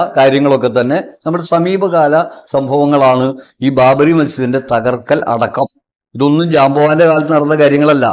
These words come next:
പക്ഷേ ഇപ്പോഴും പറയുന്നു ഇതുകൊണ്ടായില്ല.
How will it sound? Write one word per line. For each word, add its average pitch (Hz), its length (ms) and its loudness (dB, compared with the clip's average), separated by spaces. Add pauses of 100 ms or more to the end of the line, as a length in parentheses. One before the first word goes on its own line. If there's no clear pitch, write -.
(560)
പക്ഷേ 151 320 2 (340)
ഇപ്പോഴും 202 520 0
പറയുന്നു 190 440 2 (320)
ഇതുകൊണ്ടായില്ല. 156 640 2